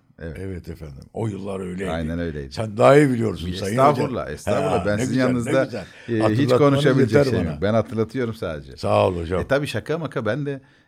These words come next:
Speaker 1: ork icat oldu, mertlik bozuldu o işlerde.
Speaker 2: Evet.
Speaker 1: Ben de tabii lise yıllarının başında da hep söylerim arada programlarda, seninle sohbette söyleyeyim Fahrettin abi. Bin dokuz yüz doksan üç senesinde ki otuz iki sene olmuş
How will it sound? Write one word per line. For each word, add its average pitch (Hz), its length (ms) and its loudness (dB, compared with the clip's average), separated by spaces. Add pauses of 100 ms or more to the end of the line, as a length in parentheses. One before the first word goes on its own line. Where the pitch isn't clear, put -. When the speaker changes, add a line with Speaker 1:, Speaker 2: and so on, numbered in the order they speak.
(120)
Speaker 1:
ork 147 340 4
icat 131 360 4
oldu, 127 220 0
mertlik 135 380 0
bozuldu 117 320 0
o 135 60 6
işlerde. 104 520 -2
Speaker 2:
Evet. 92 180 2
Speaker 1:
Ben 131 180 4
de 120 120 -2
tabii 110 280 -6
lise 107 400 -6 (120)
yıllarının 98 520 0
başında 98 340 -2
da 85 240 -2 (180)
hep 120 240 -4
söylerim 104 440 2
arada 85 240 0
programlarda, 82 680 -4
seninle 92 280 -4
sohbette 87 540 -4
söyleyeyim 90 380 -4
Fahrettin 78 440 -6
abi. 76 120 -8
Bin 92 120 -4
dokuz 101 240 -6
yüz 107 80 -8
doksan 104 320 -2
üç 120 80 -6
senesinde 95 600 -6
ki 113 180 -6
otuz 98 300 -6
iki - 160 -8
sene 113 200 0
olmuş 101 260 0